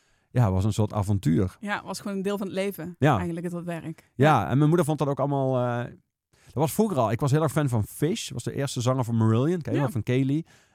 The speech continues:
Speaker 1: Ehm, en ja, toen, eh, als Fish zo naar Nederland kwam, dan ging ik naar al zijn concerten. Eh, ik geloof dat, zeg maar, maat houden is niet per se mijn belangrijkste, eh,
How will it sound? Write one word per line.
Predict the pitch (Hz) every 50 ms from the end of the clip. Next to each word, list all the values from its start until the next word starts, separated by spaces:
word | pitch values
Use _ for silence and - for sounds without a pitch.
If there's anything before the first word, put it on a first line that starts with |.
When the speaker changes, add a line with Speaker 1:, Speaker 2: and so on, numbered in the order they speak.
| _ -
Speaker 1:
Ehm, | 127 127 131 131 123 123 127 127 127 123 123 127 120 - -
en | - 131 131 - -
ja, | - - 127 - - 95
toen, | - 113 120 123 -
eh, | 123 131 127 - - 127 113
als | - -
Fish | - 151 156 -
zo | - 127
naar | 123 117 113 120
Nederland | 127 143 165 160 131 104
kwam, | - 98 92 104
dan | 117 113
ging | 107 123 120 117
ik | 117
naar | 104 120
al | - - -
zijn | 131 127 110 101
concerten. | 107 104 92 107 135 143 - - 101 73 71 92
Eh, | - 101 107 107 104 - 113 110 104 104 104
ik | 98 -
geloof | - 107 -
dat, | - 104 101 - _ _ _ _ _ _ _ _ _ _ _ _ _ _ _ _ _ _ _
zeg | - 92 101 107
maar, | 107 101
maat | 110 113 117 131 151 -
houden | 156 139 135 143 135
is | 123 113
niet | 135 135 131 -
per | - 117 104
se | - 127 123 127
mijn | 120 113 110
belangrijkste, | 110 110 117 127 135 131 131 143 127 - - 143
eh, | 135 143 135